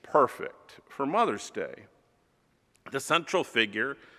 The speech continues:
a mature woman, holds a copy of the good book in her lap.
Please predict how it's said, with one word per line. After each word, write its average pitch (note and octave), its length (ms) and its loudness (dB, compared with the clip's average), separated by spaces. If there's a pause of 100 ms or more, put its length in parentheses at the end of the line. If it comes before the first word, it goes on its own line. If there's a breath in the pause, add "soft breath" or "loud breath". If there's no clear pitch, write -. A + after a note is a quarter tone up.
(400 soft breath)
a C3 60 0
mature D#3 500 4
woman, B2+ 360 4
holds C3 400 4
a E3 40 -6
copy C3+ 520 2
of C3+ 100 -4
the A#2 80 -6
good B2+ 340 4
book A2+ 520 2
in B2 100 2
her C#3 180 2
lap. F#2+ 460 0